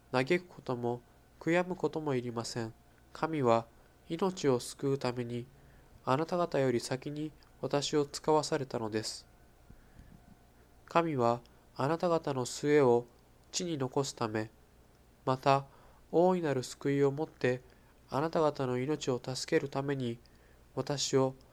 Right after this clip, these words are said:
あなた方より先に使わされたのです。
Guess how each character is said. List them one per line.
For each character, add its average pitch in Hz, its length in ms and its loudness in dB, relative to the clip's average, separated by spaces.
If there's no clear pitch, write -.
あ - 140 -2
な 151 100 -2
た 180 140 -2
方 165 200 2
よ 131 140 2
り 127 80 2
先 139 300 -8
に 156 120 -10
使 - 220 -4
わ 147 80 4
さ 143 140 -2
れ 139 100 -2
た 131 100 -10
の 113 140 -4
で 110 140 0
す。 - 200 -14